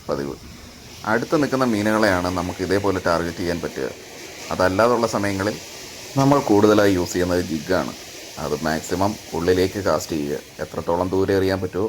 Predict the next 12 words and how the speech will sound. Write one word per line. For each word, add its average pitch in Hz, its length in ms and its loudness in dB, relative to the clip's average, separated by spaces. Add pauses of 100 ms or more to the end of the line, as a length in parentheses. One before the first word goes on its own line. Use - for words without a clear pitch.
(120)
അത്രത്തോളം 104 480 0
മീൻ 95 200 -2
കിട്ടുമെന്നുള്ളത് 87 560 -2
ഉറപ്പാണ്. 67 340 -4 (1500)
ഇവിടെ 175 260 10
മീൻ 120 200 12
കയറി 113 200 12
കഴിഞ്ഞാൽ 92 340 8 (200)
കൈച്ചൂണ്ടക്കാർക്ക് 95 760 6
പിന്നെ 87 160 2 (100)
ചാകരക്കാലമാണ്. 85 800 4 (540)
അത്യാവശ്യം 120 400 4